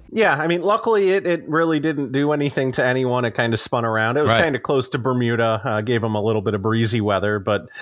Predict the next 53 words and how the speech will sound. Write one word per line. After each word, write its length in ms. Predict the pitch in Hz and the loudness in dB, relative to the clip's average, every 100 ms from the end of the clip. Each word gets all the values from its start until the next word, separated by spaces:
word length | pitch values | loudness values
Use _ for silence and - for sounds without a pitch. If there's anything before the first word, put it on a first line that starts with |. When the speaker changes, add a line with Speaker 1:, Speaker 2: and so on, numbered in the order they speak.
| - - - | -10 -8 0
Speaker 1:
yeah, 140 | 180 | 2
it 20 | |
was 140 | 160 160 | 2 0
a 60 | |
little 160 | 208 185 | 0 0
bit 140 | 185 | 0
noteworthy 440 | 151 156 175 170 175 | 0 0 0 0 -2
for 140 | 170 | -2
where 180 | 143 143 | 0 0
it 100 | 139 | -2
formed. 520 | - 123 127 151 143 | -2 0 0 0 0
Um, 340 | 120 110 104 | 0 0 0
and 160 | 104 104 | -2 0
yeah, 140 | 110 | 0
seventh 420 | 92 - 139 139 139 | 0 0 0 -2 -2
year 160 | 131 | 0
in 80 | 123 | 0
a 60 | 107 | 0
row 440 | 113 123 143 165 _ - - - | 0 0 0 -4 _ -20 -12 -4
with 180 | 135 | -2
a 140 | 143 120 | 0 -2
tropical 600 | - 135 127 135 - 131 | 0 0 0 -2 -2 0
or 120 | 113 | 0
subtropical 720 | - 123 - 127 120 - 117 | -2 -4 -2 -2 -2 -4 -6
storm 420 | - - 120 117 | -4 -2 0 0
forming 640 | 113 - 143 147 160 127 120 | -2 -4 -2 0 0 0 -2
before 360 | 113 - 135 117 | -4 -2 0 0
the 100 | 113 | -2
official 520 | - 135 - 120 107 | 0 -2 0 0 0
start 360 | - 127 123 | -2 0 0
date 160 | 120 110 | -2 -2
of 60 | 104 | -2
the 80 | |
season 480 | - 131 127 117 113 | -4 -2 0 0 0
on 180 | 104 104 | 0 0
June 240 | 104 110 | 0 -2
first. 500 | 104 - 117 107 107 | -2 -2 0 -2 -2
So 340 | - 110 101 - - - - - | -2 0 0 -4 -10 -12 -10 -4
continuing 520 | 147 208 196 190 180 | -2 0 0 0 0
the 60 | |
trend, 340 | 156 160 151 151 | -2 -2 0 0
although 320 | 147 147 147 | 0 0 0
again, 200 | 156 131 | -2 0
a 60 | 131 | 2
lot 220 | 165 175 | 2 2
of 40 | |
those 200 | 160 156 | 0 -2
storms 400 | - 151 143 143 | -4 -2 0 0
that 160 | 143 123 | -2 -4
form 260 | 143 127 | -2 0
early 380 | 117 123 123 120 | 0 0 0 0
are, 320 | 113 104 104 | 0 0 0
are 240 | 110 104 | -2 -2